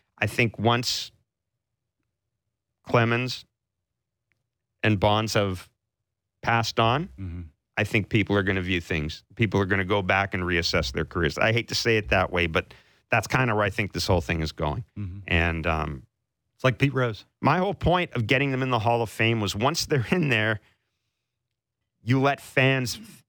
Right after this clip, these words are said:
Speaker 1: fans can make up their mind now. They can go and they can say, "This guy doesn't belong here. This guy does belong here. This is what this guy did. This is what that guy didn't do." But anyhow, bottom line, though, this year at least,
Speaker 2: Mm-hmm.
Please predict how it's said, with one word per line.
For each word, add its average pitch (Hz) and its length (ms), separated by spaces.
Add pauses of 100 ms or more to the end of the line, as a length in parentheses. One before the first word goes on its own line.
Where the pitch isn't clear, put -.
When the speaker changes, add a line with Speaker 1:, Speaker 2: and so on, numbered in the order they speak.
(100)
Speaker 1:
fans 131 460
can 113 180
make 113 200
up 107 160
their 101 120
mind 95 320
now. 76 100
They 113 160
can 127 140
go 123 200
and 107 100
they 110 80
can 101 100
say, 104 160
"This 110 160
guy 117 160
doesn't 110 220
belong 95 380
here. 85 120
This 85 160
guy 110 160
does 104 220
belong 80 300
here. 95 100
This 110 120
is 120 60
what 110 220
this 104 160
guy 98 180
did. 92 180
This 90 120
is - 80
what 78 160
that - 200
guy - 140
didn't - 220
do." - 100
But - 100
anyhow, 73 240 (440)
bottom 139 240
line, 139 260
though, 156 200 (280)
this 120 240
year 117 200
at 143 100
least, 143 360
Speaker 2:
Mm-hmm. 98 240